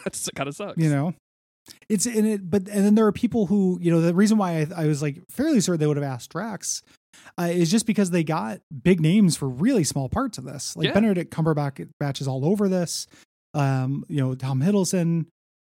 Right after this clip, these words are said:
Speaker 2: ends up doing it. Uh, all the people, uh, was it, like, Angela Bassett, Andy Serkis, Don Cheadle does, like, one line.
Speaker 1: Mm-hmm.
Speaker 2: You know, people would come in and do one line for this thing.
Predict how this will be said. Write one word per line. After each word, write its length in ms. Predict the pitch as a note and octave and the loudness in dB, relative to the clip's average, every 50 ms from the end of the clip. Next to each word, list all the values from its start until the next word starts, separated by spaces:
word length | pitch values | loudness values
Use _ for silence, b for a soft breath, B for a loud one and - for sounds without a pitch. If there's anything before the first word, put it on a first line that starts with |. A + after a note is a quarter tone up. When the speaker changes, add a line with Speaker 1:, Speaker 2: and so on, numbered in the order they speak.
| _ - | _ -2
Speaker 2:
ends 160 | E3 D#3+ D#3 | 0 0 0
up 100 | D#3+ C#3 | 0 0
doing 300 | C#3+ D#3 D#3 D#3 D3 D3+ | 0 0 2 2 0 0
it. 200 | D3+ D3 D3+ D3 - | -2 -2 -4 -6 -8
Uh, 240 | D3 C#3+ C3+ C3+ C#3 - | -8 -6 -6 -6 -6 -6
all 180 | - D#3 E3 F3+ | -2 2 2 2
the 80 | E3+ E3+ | 2 2
people, 420 | - - D#3+ - E3+ D#3+ D3 C#3+ | -2 -4 -4 0 0 2 2 0
uh, 240 | C3+ C#3+ C#3 C3+ C3+ | -2 -2 -2 -2 -2
was 180 | C3 D3 C#3+ C3 | -2 -2 -2 -2
it, 80 | C#3 | -4
like, 160 | C3+ C3+ D3+ E3 | -4 -6 -4 -2
Angela 380 | D#3+ D3+ D#3 D#3 D#3+ D3 C3 | 0 2 4 4 2 2 0
Bassett, 500 | A2 B2+ B2+ C3 C#3+ - - D#3 D#3 - - _ _ _ _ _ _ _ - | -2 -4 -6 -6 -4 -4 -2 -4 -4 -4 -8 _ _ _ _ _ _ _ -2
Andy 200 | D3 C#3 C3+ A#2+ | 0 0 0 0
Serkis, 640 | - - D3 C#3 C3 - C#3 B2+ - - - - - _ _ _ _ _ _ _ _ | -2 -2 -4 -2 -2 -4 -4 -4 -4 -6 -8 -10 -12 _ _ _ _ _ _ _ _
Don 160 | - D#3+ E3 | 2 2 4
Cheadle 280 | D#3+ - F3 D#3+ E3+ E3 | 4 4 2 2 4 4
does, 160 | D#3+ D#3 C3+ | 2 2 2
like, 100 | C#3+ C3 | 0 -2
one 220 | C#3+ C#3 C#3 C#3+ C#3 | -2 0 0 0 0
line. 380 | C3+ C3 C3+ C#3+ D#3 D#3 C3+ - - C3+ | 0 -2 -2 0 0 -2 -2 -4 -10 -14
Speaker 1:
Mm-hmm. 180 | C3 A#2 A2 | -12 -6 -2
Speaker 2:
You 80 | B2+ E3+ | 2 2
know, 40 | F3 | 4
people 240 | E3 B3+ D4 B3 A#3 | 6 6 6 6 6
would 100 | F3 C#3 | 4 2
come 200 | - F3 E3 D#3+ | 4 4 4 4
in 80 | D#3 | 4
and 100 | D3+ C#3+ | 4 4
do 100 | C3+ C#3+ | 2 2
one 200 | C3+ C3+ C3+ C3+ | 2 2 0 0
line 260 | C3 B2+ B2 A#2+ B2 A#2+ | -2 -2 -4 -6 -6 -6
for 100 | C3+ C3+ | -8 -10
this 140 | C3 B2+ | -10 -10
thing. 320 | - - D3+ D3 - D#3+ | -12 -12 -12 -10 -10 -10